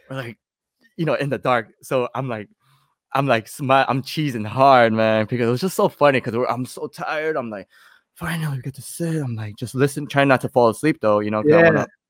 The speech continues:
Speaker 1: and I'm, like, listening to him. I'm tired. Uh, I'm, I don't think I was hungry, but I was just tired and,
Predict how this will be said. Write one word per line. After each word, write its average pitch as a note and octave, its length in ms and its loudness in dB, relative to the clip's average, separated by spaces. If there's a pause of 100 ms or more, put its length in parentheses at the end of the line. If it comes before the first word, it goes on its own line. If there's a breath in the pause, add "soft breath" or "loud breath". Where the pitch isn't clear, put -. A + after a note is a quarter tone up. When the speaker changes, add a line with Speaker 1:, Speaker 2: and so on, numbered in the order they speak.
(440)
Speaker 1:
and A2 100 -4
I'm, A2+ 100 2
like, G#2 160 0
listening B2 400 -2
to B2 160 0
him. A#2 220 4
I'm G2 80 -6
tired. A2+ 640 4
Uh, F#2+ 340 -2
I'm, G#2+ 180 -4
I A2 80 0
don't C#3 140 -2
think G#2+ 140 -4
I - 20 -2
was G2 100 -4
hungry, G2+ 200 0
but G2 180 0
I G#2 60 0
was G#2 120 -4
just A2 200 -18
tired G#2 320 4
and, F#2+ 200 -4